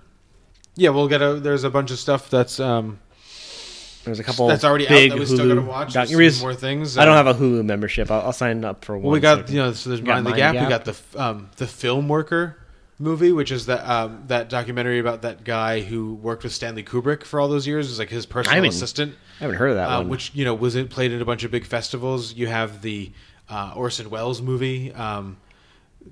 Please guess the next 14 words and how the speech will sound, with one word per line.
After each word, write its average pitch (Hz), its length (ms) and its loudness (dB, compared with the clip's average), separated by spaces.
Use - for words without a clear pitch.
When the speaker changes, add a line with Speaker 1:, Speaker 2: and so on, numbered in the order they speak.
Speaker 1:
that's 123 260 -2
coming 123 260 -4
out. 131 340 -2
Um, 123 500 -6
there's, 170 360 0
there's, 202 460 -2
Speaker 2:
There's 123 240 4
the, 117 180 4
uh, 104 200 6
Speaker 1:
there's 101 160 2
more 196 180 -2
things. 127 500 -4
Speaker 2:
there's 104 240 -4
the, 95 380 -4